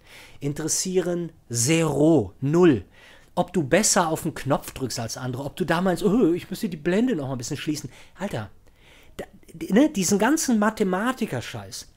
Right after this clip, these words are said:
nichts davon, deine technischen Kenntnisse, wenn du ein gewisses Level erreicht hast, dass du sagst, die Fotos werden was, befindest du dich auf dem Level mit allen. Du bist also nichts Besonderes.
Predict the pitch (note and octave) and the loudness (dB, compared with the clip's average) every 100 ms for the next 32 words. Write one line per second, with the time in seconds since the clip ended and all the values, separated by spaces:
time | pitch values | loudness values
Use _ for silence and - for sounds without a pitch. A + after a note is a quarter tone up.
0 | _ E3+ G#3+ C4 A#3+ - - C#3 - A2 | _ 0 4 6 4 0 -2 -2 -2 -8
1 | G#2 E3 A#3 A#3+ B3 A#3+ G3 F#3+ - F3+ | 0 4 6 6 4 0 0 0 -2 -8
2 | F3 - D#3 E3 C3 A2+ G#2+ F#2+ - - | -8 -2 0 0 -4 -6 -8 -12 -18 -20
3 | - C3+ F#3 G3 G3+ G#3 - F3 F3 E3 | -2 2 4 4 4 2 2 0 2 0
4 | D3+ A#3+ D4 - F#3 F#3+ G3 F3 D3+ - | 2 0 0 2 4 4 4 2 0 -2
5 | A#2+ D3+ - D3+ C#3 D#3 D#3 - _ - | -6 -6 -4 -2 2 2 -2 -8 _ -20
6 | - - _ - - C3+ F3 F3+ F3+ C#3+ | -20 -20 _ -16 -6 -2 0 0 2 4
7 | C#3+ A#2 G2 F2+ - _ _ _ _ _ | 4 2 -4 -8 -12 _ _ _ _ _
8 | _ _ _ _ G2+ - F#3 B3+ - F#3+ | _ _ _ _ -12 -2 0 0 -2 -2
9 | F3+ E3 D3 - C3+ B2 A#2+ B2 - A2+ | -4 -4 -10 -4 -2 0 -2 -6 -8 -10
10 | G#2 - - A2+ G#2 G2+ F#2+ - _ _ | -10 -10 -4 -4 -2 -6 -10 -14 _ _
11 | _ B2 C3 D3 B2+ A#2 C#3 - - A#2 | _ -4 -2 -2 -4 -2 -4 -4 -8 -6
12 | A2 G2+ F#2+ - - | -6 -8 -12 -16 -18